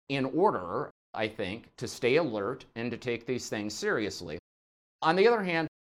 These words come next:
let us not forget that Pope Francis has demonstrated stunning resilience over his now more than ten years in office. And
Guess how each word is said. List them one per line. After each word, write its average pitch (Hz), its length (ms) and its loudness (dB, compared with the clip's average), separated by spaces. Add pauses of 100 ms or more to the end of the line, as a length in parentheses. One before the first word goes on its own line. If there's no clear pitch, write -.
let 190 180 6
us 233 160 4
not 196 240 4
forget 160 440 2
that 151 120 -2
Pope 151 240 2
Francis 185 480 0
has 127 200 -2
demonstrated 135 760 4 (300)
stunning 240 680 6 (260)
resilience 143 880 6 (540)
over 120 260 4
his 113 240 0
now 110 180 2
more 107 200 2
than 101 160 -2
ten 107 220 -4
years 92 400 -4
in 101 160 -4
office. 107 440 0
And 165 200 2